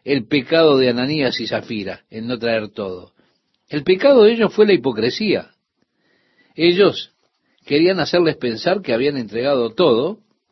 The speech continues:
reteniendo para ellos una parte. Ellos querían el aplauso por simular que habían entregado todo a Dios, cuando en realidad estaban reteniendo parte de lo que habían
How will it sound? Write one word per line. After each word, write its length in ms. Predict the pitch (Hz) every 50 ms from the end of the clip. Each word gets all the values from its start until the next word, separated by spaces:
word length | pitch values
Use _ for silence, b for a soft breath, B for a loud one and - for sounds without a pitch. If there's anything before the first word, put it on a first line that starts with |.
| _ _ _ _ _ _ _ _ _ _ _ _ _ _ _
reteniendo 1000 | - 123 131 127 - 135 151 175 220 254 233 165 120 107 120 143 190 226 226 202 _ _ _ _ _ _ _ _ _ _ _ _ _ _ _ _ _
para 240 | - 131 117 110 113
ellos 260 | 139 143 127 117 -
una 180 | 123 123 139 147
parte. 500 | 151 202 180 135 127 - _ - - _ _ _ _ _ _ _ _ _ _ _ _ _ -
Ellos 240 | 147 165 170 185 -
querían 560 | - 180 180 196 202 196 175 143 123 104 - b b b b b b b b
el 180 | - 165 156 147
aplauso 720 | 135 123 107 - 165 180 190 196 196 190 180 - - 185 147
por 180 | 139 135 123 123
simular 520 | - 127 123 117 120 127 143 156 165 170
que 100 | 156 131
habían 240 | 113 120 143 147 139
entregado 520 | 127 110 98 101 107 113 135 135 120 107
todo 220 | - 151 156 147 123
a 60 | 117
Dios, 420 | 131 143 127 120 127 139 - - b b b b b b b b b
cuando 300 | b - 135 135 135 131
en 100 | 131 127
realidad 580 | 123 120 117 117 120 120 123 135 147 160 147 - _ _ _ _ _ _ _ _ _ _ -
estaban 640 | - 135 - - 160 156 160 160 147 131 110 - _ _ _ _ _ _ _ _
reteniendo 1200 | 120 113 113 120 127 120 107 - - 120 135 160 190 190 135 104 95 92 92 101 127 151 190 185 _ _ _ _ _ _ _
parte 420 | - 131 120 113 107 104 104 - 160
de 100 | 170 131
lo 100 | 101 92
que 100 | 87 98
habían 440 | 98 104 107 101 95 92 90 85